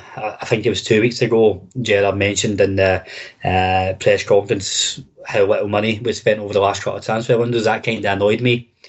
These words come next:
Um, I think if you're ever going to air any frustrations, that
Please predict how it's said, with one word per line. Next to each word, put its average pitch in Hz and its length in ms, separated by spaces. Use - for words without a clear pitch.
Um, 98 200
I 107 120
think 104 200
if 98 120
you're 98 100
ever 104 260
going 101 200
to 98 120
air 98 300
any 95 220
frustrations, 107 680
that 95 220